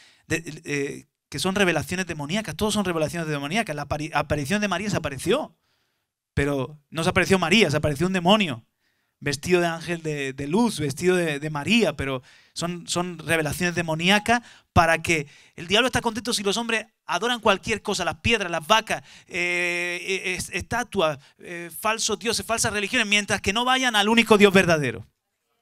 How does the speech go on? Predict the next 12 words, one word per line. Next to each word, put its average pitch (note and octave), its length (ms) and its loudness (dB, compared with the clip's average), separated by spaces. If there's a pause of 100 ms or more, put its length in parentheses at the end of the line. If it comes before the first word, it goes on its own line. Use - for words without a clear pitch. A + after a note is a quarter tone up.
(720)
Y E3+ 140 -4
claro, F#3 340 2
si C#3+ 140 -6
hay E3 100 0
una F#3 120 2
adoración F3 340 -2
ya F3 100 -4
directa F3+ 400 -4
para E3 220 -2
él, G3+ 140 -4
mucho F#3 280 -2
mejor. D3+ 480 0